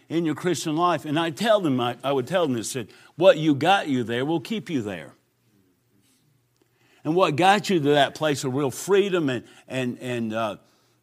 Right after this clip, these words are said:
and joy in the Lord was you're humbling yourself, you're confessing your sin, and you're getting right with God and getting right into His presence.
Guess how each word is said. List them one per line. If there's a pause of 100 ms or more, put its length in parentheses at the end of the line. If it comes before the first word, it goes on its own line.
and
joy
in
the
Lord
was
you're
humbling
yourself, (1900)
you're
confessing
your
sin, (120)
and
you're
getting
right
with
God
and
getting
right
into
His
presence.